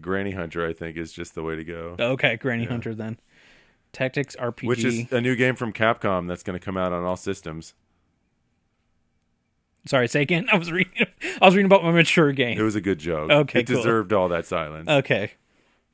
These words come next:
Speaker 2: Um, yeah, it says it's a good story with, like, lots of character customization, and it sounds
Speaker 1: Bwah,
Speaker 2: like,
Speaker 1: bwah.
Speaker 2: yeah, <laughs> you get to play, like, not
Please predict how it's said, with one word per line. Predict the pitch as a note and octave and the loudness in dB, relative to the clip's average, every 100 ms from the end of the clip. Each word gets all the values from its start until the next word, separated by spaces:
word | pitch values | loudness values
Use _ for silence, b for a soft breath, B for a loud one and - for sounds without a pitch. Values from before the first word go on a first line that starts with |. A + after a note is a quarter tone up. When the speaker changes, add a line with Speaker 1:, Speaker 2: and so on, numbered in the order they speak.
| b b b _ | b b b _
Speaker 2:
Um, | B2+ B2 A#2+ A#2+ A#2+ A#2+ A#2+ | -2 0 0 -2 0 -2 -2
yeah, | B2+ D3 B2 | 2 4 2
it | A#2+ | 0
says | D#3+ C#3+ | 0 0
it's | D3 - | -2 -4
a | B2+ | -2
good | C3 D3 | -2 -2
story | - C3+ C3+ C3+ C#3 | 0 4 4 6 4
with, | C3+ B2+ A#2 | 4 0 -2
like, | B2 A#2+ | -2 -2
lots | - B2+ B2 - | -4 -2 -2 -2
of | A#2 | -4
character | - A#2+ A2+ | -2 0 -2
customization, | A#2 B2 - A2+ G#2+ A2 G#2+ A2 | -4 -4 -4 -6 -4 -6 -4 -6
and | G#2+ G#2 G#2+ - | -6 -6 -8 -10
it | - | -2
sounds | - C4+ | 10 12
Speaker 1:
Bwah, | B3+ | 12
Speaker 2:
like, | C#4 C4 A#3 A3 G#3+ G#3+ G#3 G3 | 12 12 12 12 12 12 10 8
Speaker 1:
bwah. | |
Speaker 2:
yeah, | D3+ C3+ - | 2 -2 -6
<laughs> | - | -8
you | C#3 | -2
get | D3 D3 | 0 2
to | |
play, | D#3+ D#3+ D3+ | 2 6 6
like, | C#3+ B2+ B2 - | 6 4 0 -8
not | A#2+ B2 B2+ B2 | -4 0 2 0